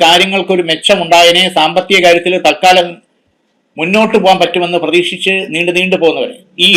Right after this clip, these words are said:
ഇടപാട് യാഥാർത്ഥ്യമാകാനുള്ള അവസരം വരുന്നുണ്ട്. വസ്തു ഇടപാട്, കൊടുക്കലായിരുന്നാലും വാങ്ങലായിരുന്നാലും ശരി തന്നെ. ഗൃഹം മാറണമെന്ന് താല്പര്യപ്പെടുന്നവർക്ക് വാടകയ്ക്കായിരുന്നാലും എന്ത് തരത്തിലായിരുന്നാലും അത് ഇനി പോകുന്ന ഗൃഹം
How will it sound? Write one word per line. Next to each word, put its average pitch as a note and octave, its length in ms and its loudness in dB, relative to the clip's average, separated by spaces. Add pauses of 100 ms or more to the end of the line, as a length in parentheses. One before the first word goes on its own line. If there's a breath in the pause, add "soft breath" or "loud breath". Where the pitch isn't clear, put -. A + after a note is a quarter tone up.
ഇടപാട് E3 400 4 (280)
യാഥാർത്ഥ്യമാകാനുള്ള E3+ 960 0 (1200)
അവസരം D3 460 0
വരുന്നുണ്ട്. A#2+ 420 -4 (1200)
വസ്തു D3+ 320 0 (140)
ഇടപാട്, B2 320 -2 (120)
കൊടുക്കലായിരുന്നാലും D#3 720 0
വാങ്ങലായിരുന്നാലും C3 720 -4
ശരി - 160 -20
തന്നെ. - 180 -20 (1080 loud breath)
ഗൃഹം G3 260 4 (180)
മാറണമെന്ന് G#3 580 2
താല്പര്യപ്പെടുന്നവർക്ക് F3 880 0 (240)
വാടകയ്ക്കായിരുന്നാലും D#3 800 0
എന്ത് D#3 180 -12
തരത്തിലായിരുന്നാലും B2+ 580 -6 (640)
അത് F3 180 2
ഇനി A3+ 100 2 (100)
പോകുന്ന A3+ 320 4 (100)
ഗൃഹം F#3+ 240 2